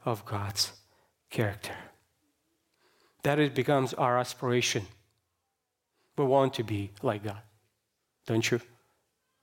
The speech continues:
I want to be like him in every aspect, but especially in the way how he treated sinners. We forget often, but I want to end with this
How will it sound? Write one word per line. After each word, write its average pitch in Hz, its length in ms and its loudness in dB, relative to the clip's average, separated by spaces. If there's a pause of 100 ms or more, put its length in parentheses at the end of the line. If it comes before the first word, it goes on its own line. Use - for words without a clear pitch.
(560)
I 131 60 0
want 139 180 4
to 147 60 6
be 123 120 6
like 113 280 4
him 101 260 -6 (1300)
in 160 100 4
every 147 320 4
aspect, - 480 -2 (760)
but 156 120 0
especially 147 720 2 (500)
in 135 100 -2
the 123 100 0
way 131 180 2
how 127 180 0
he 117 360 -2 (280)
treated 120 500 0 (380)
sinners. 113 720 -2 (1300)
We 147 60 -2
forget 143 640 2
often, 131 500 2 (640)
but 151 120 -4
I 156 80 2
want 170 180 4
to - 180 -2
end 151 300 0
with 131 160 0
this 135 300 0